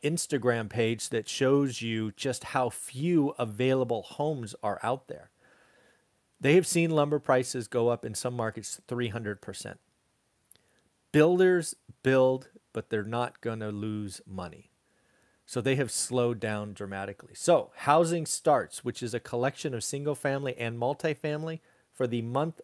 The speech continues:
of April, down, down, down nine point five percent. The all-important single-family statistic, which is what you and I really,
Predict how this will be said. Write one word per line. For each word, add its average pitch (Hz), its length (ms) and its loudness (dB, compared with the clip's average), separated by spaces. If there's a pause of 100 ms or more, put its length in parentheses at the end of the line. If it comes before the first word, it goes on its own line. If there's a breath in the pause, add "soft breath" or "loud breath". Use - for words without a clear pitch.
of 117 240 -4
April, 170 420 -2 (1080 soft breath)
down, 143 460 6
down, 123 500 4
down 107 600 -4 (100)
nine 120 520 -4
point 110 380 -6
five 107 640 -2
percent. - 600 -10 (880 soft breath)
The 151 100 6
all-important 165 640 6
single-family 165 1200 2 (160)
statistic, - 680 0
which 131 180 0
is 110 140 -2
what 110 160 2
you 127 180 0
and 127 100 0
I 123 120 2
really, 120 360 0